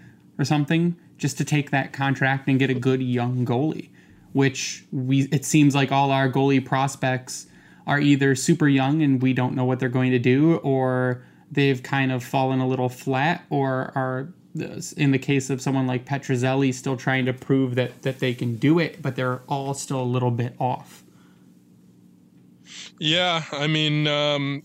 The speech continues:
Speaker 2: like, like I said, I mean, it, it's gonna take creativity. Steve Yzerman, he, he,
Speaker 1: That's
Speaker 2: I, I
Speaker 1: his
Speaker 2: said it
Speaker 1: game.
Speaker 2: I said it when, when, um, you know, he took over in Detroit. You know,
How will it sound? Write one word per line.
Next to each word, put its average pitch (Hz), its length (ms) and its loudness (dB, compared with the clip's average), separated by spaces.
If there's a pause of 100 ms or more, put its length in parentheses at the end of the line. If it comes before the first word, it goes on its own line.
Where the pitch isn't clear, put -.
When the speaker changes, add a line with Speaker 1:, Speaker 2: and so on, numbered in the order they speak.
(260)
Speaker 2:
like, 156 200 -6
like 156 260 -6
I 147 80 -2
said, 147 300 -2
I 135 60 -2
mean, 135 260 -4 (340)
it, 160 120 -18 (260)
it's 226 240 -8
gonna 220 240 2
take 202 280 -4
creativity. 143 720 -2
Steve 160 280 0
Yzerman, 165 520 -2
he, 160 240 -6
he, 170 140 -16 (380)
Speaker 1:
That's 143 360 -2
Speaker 2:
I, 156 60 2
I 160 40 4
Speaker 1:
his 123 140 2
Speaker 2:
said 131 120 4
it - 20 4
Speaker 1:
game. 113 380 0 (1040)
Speaker 2:
I 165 120 0
said 220 300 0
it 233 220 -2
when, 170 440 0 (300)
when, 156 380 0
um, 135 560 -2
you 143 80 0
know, 135 120 0
he 143 140 -2
took 147 280 -6
over 127 300 -2
in 117 120 -2
Detroit. 101 480 -8
You 131 80 -8
know, 127 180 -2